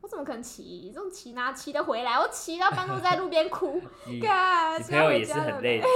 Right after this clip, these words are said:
Speaker 1: 骑到回家了。
Speaker 2: 你朋友也很累的。好吧，还好啦，当环岛，半个岛。
Speaker 1: 有吗？不到啦。
Speaker 2: 你到高雄呢。
Speaker 1: 高雄，然后高雄到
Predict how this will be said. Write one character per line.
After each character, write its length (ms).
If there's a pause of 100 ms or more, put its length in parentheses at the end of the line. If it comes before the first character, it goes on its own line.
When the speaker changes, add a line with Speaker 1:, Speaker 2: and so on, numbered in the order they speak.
(120)
Speaker 1:
骑 60
到 20
回 0
家 0
了。 0
Speaker 2:
你 20
朋 80
友 80
也 180
很 120
累 420
的。 100 (920)
好 80
吧， 340
还 140
好 120
啦， 360
当 120
环 200
岛， 240 (180)
半 140
个 60
岛。 120 (1000)
Speaker 1:
有 220
吗？ 340
不 60
到 240
啦。 440 (200)
Speaker 2:
你 60
到 100
高 200
雄 280
呢。 60 (280)
Speaker 1:
高 160
雄， 240 (140)
然 100
后 80
高 220
雄 240
到 340